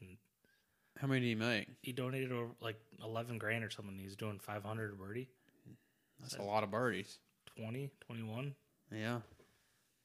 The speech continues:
Speaker 1: Seems
Speaker 2: That's
Speaker 1: like
Speaker 2: a
Speaker 1: a,
Speaker 2: lot of birdies
Speaker 1: I mean,
Speaker 2: on a par seventy.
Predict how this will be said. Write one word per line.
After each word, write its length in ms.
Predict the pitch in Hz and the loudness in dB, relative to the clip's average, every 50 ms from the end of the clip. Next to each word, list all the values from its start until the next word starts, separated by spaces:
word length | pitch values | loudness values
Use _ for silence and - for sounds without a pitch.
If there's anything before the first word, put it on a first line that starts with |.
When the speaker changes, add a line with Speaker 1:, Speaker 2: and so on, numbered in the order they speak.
| _ _ _ _ _ _ _ _ _ _ - - _ _ _ _ _ - | _ _ _ _ _ _ _ _ _ _ -20 -20 _ _ _ _ _ -10
Speaker 1:
Seems 220 | - - 190 190 151 | -4 -2 0 4 4
Speaker 2:
That's 140 | 151 - | 6 8
Speaker 1:
like 60 | - 156 | 8 10
Speaker 2:
a 40 | |
Speaker 1:
a, 40 | 135 | 10
Speaker 2:
lot 100 | 135 135 127 | 10 10 10
of 60 | 120 | 10
birdies 240 | 120 131 131 123 110 | 10 10 10 10 10
Speaker 1:
I 20 | |
mean, 80 | 110 101 | 8 6
Speaker 2:
on 20 | |
a 40 | 104 | 6
par 200 | - - 110 104 | 8 8 8 8
seventy. 500 | 101 - 107 113 127 127 101 92 95 95 | 8 6 6 6 8 6 4 2 0 -2